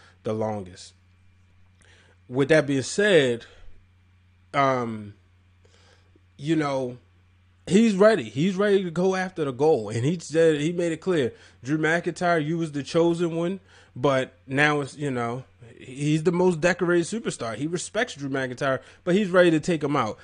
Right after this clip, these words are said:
He brought up something, and I know it may have rubbed some people the wrong way. He said he's more decorated than Austin, than The Rock. And when you really think about it, absolutely.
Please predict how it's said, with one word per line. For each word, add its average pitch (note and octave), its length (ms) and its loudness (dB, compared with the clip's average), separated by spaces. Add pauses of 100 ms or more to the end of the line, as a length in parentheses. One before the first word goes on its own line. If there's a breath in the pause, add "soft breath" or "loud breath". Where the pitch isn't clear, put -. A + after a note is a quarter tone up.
(140)
He G#3 120 2
brought A#3+ 240 8
up A3 100 6
something, D3+ 480 2
and D#3 220 4
I - 20 4
know F3+ 200 2
it E3+ 40 2
may F3+ 140 2
have E3 160 0
rubbed F3 180 2
some E3 140 -4
people E3+ 240 -4
the E3 80 -2
wrong D#3 340 0
way. D3 220 0
He F3 120 -2
said D#3 260 4
he's E3+ 160 2
more D#3 220 2
decorated D#3 760 -2
than C3+ 180 -4
Austin, D#3+ 720 -4
than C#3 220 0
The C#3 80 -2
Rock. C#3+ 580 -2 (840 soft breath)
And C3+ 540 0
when D3+ 180 2
you C#3 120 4
really F3+ 180 8
think G3+ 220 2
about B2 320 2
it, - 180 -4
absolutely. B2+ 840 -4